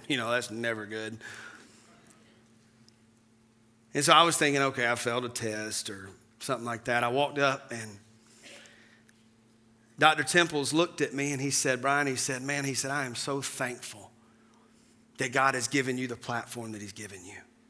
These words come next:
See, I was very active also in the Baptist Student Union at, at, at North Georgia College. I was singing in a group called Exaltation, where we were going around to churches and leading worship,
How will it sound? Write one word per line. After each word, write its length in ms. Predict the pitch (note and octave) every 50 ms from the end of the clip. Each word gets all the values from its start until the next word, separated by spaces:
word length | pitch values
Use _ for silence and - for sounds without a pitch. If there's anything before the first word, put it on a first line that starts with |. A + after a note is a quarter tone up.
| _ _ _ _ _ _ _ _ _ _ _ _ _ _ _ _ _ _ _ _ _ _ _ _ - - - - -
See, 80 | E3 D#3+
I 100 | D3+ D#3+
was 160 | E3+ D3+ C3+
very 380 | D#3+ E3 E3+ F3 F3 E3+ D#3+
active 560 | - C3+ D3 D#3+ E3+ E3 - - D3+ C3+ C3+ C#3
also 460 | D3 D#3+ D#3+ - - D#3+ C#3+ C#3 C#3
in 100 | C#3 C3+
the 80 | C3+
Baptist 420 | B2+ C3 C#3 C#3+ D3+ C#3+ C#3 C3+ -
Student 340 | - - D#3 D3+ D#3 D3 C#3+
Union 360 | D3+ D3+ D3+ D#3 D#3 D3 C#3
at, 160 | C3+ A#2+ -
at, 200 | C#3+ C#3+ C3+ C3
at 200 | C3+ D3 D3 C#3+
North 160 | D3+ D3 C#3+
Georgia 300 | - - D3+ D3 C#3 C3+
College. 440 | - - D#3 D3 C#3+ D3+ D3 C#3+ -
I 120 | D3 C3+
was 200 | C#3 C3 B2+ - - - - - - -
singing 460 | - - - F3+ F3+ F3+ E3+ E3 E3
in 100 | E3 D#3+
a 40 | D3
group 300 | C3 C3 D#3 E3 D#3+ D3+
called 240 | - D#3+ D3+ D3 D3
Exaltation, 840 | D3+ D3+ - - D3+ D3 C#3 - D#3 D#3+ D#3+ D3 - D#3+ C#3+ C#3+
where 120 | C#3 C3+ C3
we 120 | C#3 D3
were 120 | D#3 D3+
going 240 | B2+ D3+ D#3 D#3 D#3
around 260 | D3 D3+ D3+ D#3 D3+
to 60 | D3 C#3
churches 480 | C#3+ - D#3+ D3+ D3+ D3 D3+ C#3 C3
and 160 | C#3 C3 C3
leading 340 | C#3+ D#3 E3 D#3 D3+ C#3+ C#3+
worship, 480 | D3+ D#3 D3+ - - E3+ D3+ D3 -